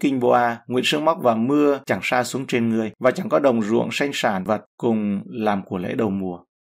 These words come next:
Vì tại nơi đó, cái khiên của anh hùng bị nhơ nhuốc,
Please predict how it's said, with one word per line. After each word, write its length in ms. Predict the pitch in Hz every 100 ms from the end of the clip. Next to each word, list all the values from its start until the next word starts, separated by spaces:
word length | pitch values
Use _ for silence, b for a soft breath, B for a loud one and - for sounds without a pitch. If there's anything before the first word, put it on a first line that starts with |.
| _
Vì 120 | 123
tại 140 | 127 131
nơi 180 | 139 139
đó, 300 | 123 127 -
cái 120 | 156
khiên 260 | - 156 147
của 120 | 131
anh 120 | 135
hùng 200 | 131 104
bị 100 | 117
nhơ 200 | 127 131
nhuốc, 240 | 131 143